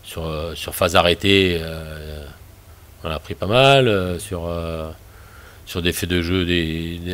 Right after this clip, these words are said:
de la lecture du jeu qui est pas bonne, l'agressivité qui est pas bonne. Voilà, c'est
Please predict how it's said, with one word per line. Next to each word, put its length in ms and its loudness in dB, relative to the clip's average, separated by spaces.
de 100 -8
la 60 -2
lecture 320 -4
du 140 -2
jeu 240 0
qui 140 -10
est 20 -8
pas 160 -6
bonne, 320 2
l'agressivité 680 -4
qui 100 -14
est 20 -8
pas 180 -6
bonne. 280 -2
Voilà, 240 -4
c'est 380 -8